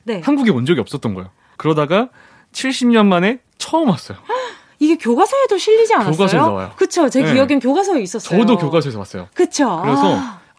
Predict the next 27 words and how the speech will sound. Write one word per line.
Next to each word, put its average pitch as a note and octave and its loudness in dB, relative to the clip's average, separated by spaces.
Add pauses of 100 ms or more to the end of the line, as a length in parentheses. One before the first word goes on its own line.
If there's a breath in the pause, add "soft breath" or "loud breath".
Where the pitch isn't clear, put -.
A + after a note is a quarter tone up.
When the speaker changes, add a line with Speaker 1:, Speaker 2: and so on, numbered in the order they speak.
(160)
Speaker 2:
저도 D#3+ 0
처음에 B3+ 0
그게 C#3+ -4
온다는 B2+ -2
소식을 F3 -6
듣고서 - -8
Speaker 1:
네네. F#3+ -6 (240)
Speaker 2:
"이게 B2 -6
온다고? A2 -4 (540 loud breath)
이거, G3+ 0
이게 D#3+ -2
올 C#3 2
수 - -8
있나?" A#2+ -6 (380)
그런 G#3 2
생각까지 G3+ -2
했어요. G2+ -12 (240)
그런데 E3 -6
Speaker 1:
아. D#3 -8
Speaker 2:
그게 G#3+ 0 (120)
딱 D3+ -4
메인 F3+ 2
작품으로 F3+ -2
<laughs> - -
걸려 G#3+ 4
있는 D#3+ 2
거예요. C3 -2